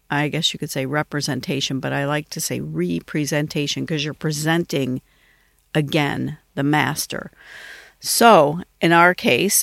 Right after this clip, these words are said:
it would be Jesus Christ. In this case, the use of slave language by Paul and other believers shows how culture was brought, like, into the faith community and kind of redefined, and that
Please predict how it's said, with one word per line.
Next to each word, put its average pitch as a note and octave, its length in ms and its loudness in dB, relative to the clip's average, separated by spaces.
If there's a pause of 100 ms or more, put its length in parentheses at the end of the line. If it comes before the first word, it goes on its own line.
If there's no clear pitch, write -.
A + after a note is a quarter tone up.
it G#3+ 160 4
would G#3+ 160 4
be A#3 120 0
Jesus A#3 420 0
Christ. - 680 0 (1700)
In G3 200 6
this C#4 200 8
case, - 680 2
the F#3+ 120 -2
use A#3+ 280 2
of D3+ 120 2
slave C#4+ 640 6
language D#3+ 760 0
by F3 240 6
Paul A3+ 480 4
and F3 160 4
other F#3+ 200 2
believers F#3 540 2
shows A3 560 4
how F#3+ 260 4
culture F#3+ 460 0
was D#3+ 160 -2
brought, D#3+ 340 2
like, D3 240 -2
into A3+ 320 -4
the C4+ 80 0
faith E3 340 -2
community D#3+ 520 0
and D3+ 160 0
kind D#3 280 0
of C#3+ 120 -6
redefined, D3+ 800 0
and C#3 160 -2
that D3 260 -2